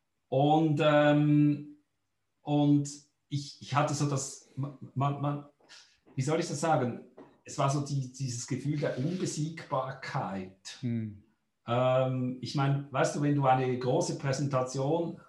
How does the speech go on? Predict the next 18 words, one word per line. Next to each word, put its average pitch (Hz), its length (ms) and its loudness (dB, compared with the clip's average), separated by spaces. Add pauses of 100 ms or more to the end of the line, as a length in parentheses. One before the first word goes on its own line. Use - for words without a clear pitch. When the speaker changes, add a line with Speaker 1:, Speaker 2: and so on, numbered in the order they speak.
Speaker 1:
äh, 143 360 -2
vorbereitest, 139 960 -2
äh, 127 240 2
in, 127 240 -8
in, 127 240 -6
in 131 200 -6
der 127 120 -4
Kommunikations-, 127 1160 -4 (400)
äh, 135 240 0
Branche, 135 800 0
dann 123 200 -2
kann 131 200 -2
es 120 120 -4
schon 139 140 0
mal 131 140 2
vorkommen, 131 580 0
dass 123 200 -2
du, 123 480 -4